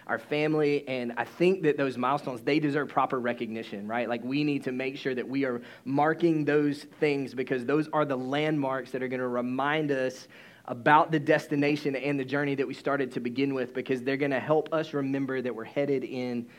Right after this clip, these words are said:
the right direction. And I openly admit, I am not good at this. I'm, I'm trying to get better at this, but Celeste, you're, you're way better at this than I am. And so I'm gonna default to you. One last example, and I'd love for you to share your thought process behind the celebration of Piper's one-year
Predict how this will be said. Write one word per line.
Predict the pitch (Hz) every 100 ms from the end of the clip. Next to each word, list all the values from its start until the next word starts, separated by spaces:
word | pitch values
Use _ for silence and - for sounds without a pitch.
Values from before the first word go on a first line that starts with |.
| - - _
the | 120
right | 120 123
direction. | 120 120 117 - 110 104
And | 117
I | 117
openly | 139 151 160 143 139
admit, | 127 131 117 - - -
I | 139 165
am | 143
not | 135 127 120
good | 117
at | 101
this. | 110 - - -
I'm, | 131 123 -
I'm | 131
trying | - 156 156 147
to |
get | 143 131
better | 131 120
at |
this, | 117 120
but | 117 107
Celeste, | - 131 123
you're, | 135 135 - - -
you're | 135
way | 123 143
better | 139 139
at | 123
this | 123
than | 127 117
I | 110
am. | 117 113
And | 107
so | 120
I'm |
gonna | 131 123
default | 120 143 143
to | 143
you. | 135 131
One | 123 139
last | 143 147
example, | 143 135 123 120 117 - - - -
and | 135
I'd | 139
love | 151 156
for |
you | 156 143
to |
share | 135 139
your | 127 123
thought | 123 117
process | 120 117 117
behind | - 110 120 117
the |
celebration | 110 117 113 113 113
of | 107
Piper's | - 117 113 104
one-year | 110 113 117 113 110 110 101 98